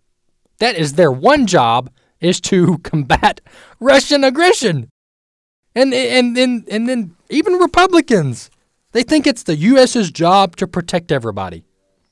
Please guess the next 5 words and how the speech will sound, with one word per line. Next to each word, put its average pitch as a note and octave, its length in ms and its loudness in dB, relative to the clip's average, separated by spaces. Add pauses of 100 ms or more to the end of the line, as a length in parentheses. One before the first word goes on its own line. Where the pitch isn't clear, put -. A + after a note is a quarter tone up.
(520)
Why G#3+ 180 -6
doesn't D4+ 280 -2
Ukraine B3 420 -2
protect B3 380 -6
itself? B3+ 540 -2